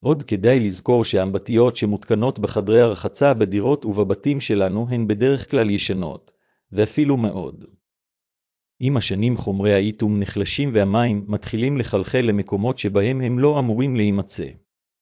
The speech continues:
התוצאה, כתמי חלודה מכוערים שמקנים לאמבטיה מראה מלוכלך ומוזנח, ובוודאי לא כזה שמזמין רביצה נינוחה בתוכה.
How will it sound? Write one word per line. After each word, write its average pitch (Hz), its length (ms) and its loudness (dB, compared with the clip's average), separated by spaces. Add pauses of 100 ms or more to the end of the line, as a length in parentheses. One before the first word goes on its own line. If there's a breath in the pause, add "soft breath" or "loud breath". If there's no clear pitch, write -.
(640)
התוצאה, 104 600 0 (360)
כתמי 117 380 -2
חלודה 104 460 2
מכוערים 120 520 0
שמקנים 120 560 -2
לאמבטיה 117 520 0
מראה 113 320 -2
מלוכלך 135 720 0
ומוזנח, 107 680 -2 (400)
ובוודאי 101 680 2
לא 131 200 4
כזה 110 320 0
שמזמין 107 540 -2
רביצה 101 480 -2
נינוחה 123 460 -2
בתוכה. 92 500 -6